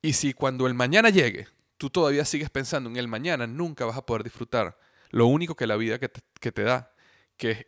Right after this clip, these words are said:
este momento ahora. Entonces, tómate todos los días un tiempo para apreciar el hoy. ¿Cómo aprecias el hoy? Aprecia el hoy viendo lo que tienes ahorita enfrente de tus ojos.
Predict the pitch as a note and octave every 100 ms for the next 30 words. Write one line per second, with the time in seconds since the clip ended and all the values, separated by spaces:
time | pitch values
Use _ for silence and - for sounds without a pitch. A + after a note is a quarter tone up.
0 | - A#2 - B2+ A#2 G2+ G2+ G#2+ G2+ G2+
1 | - - _ _ - - - - _ -
2 | C#3 C3+ E3 - G#2+ - _ _ _ _
3 | _ - G3+ A#3 D3+ - C#3+ D#3 C3+ C#3
4 | C3 C3 - C3 A#2 A2 - A2 G#2 G#2+
5 | - C3 G#2+ F#2 F#2 F2 D#2 - - D3+
6 | E3+ C#3 C#3 C#3+ A2+ F2 G2+ - _ _
7 | _ _ _ _ _ _ _ - F#2+ F#3
8 | F#3+ - C#3 C3 D3 G#2+ A2+ C3+ A#2 G#2+
9 | - - D3 D3+ C#3+ D#3 A#3 - G2+ G#2
10 | A2+ G#2+ G#2 G#2 - - - -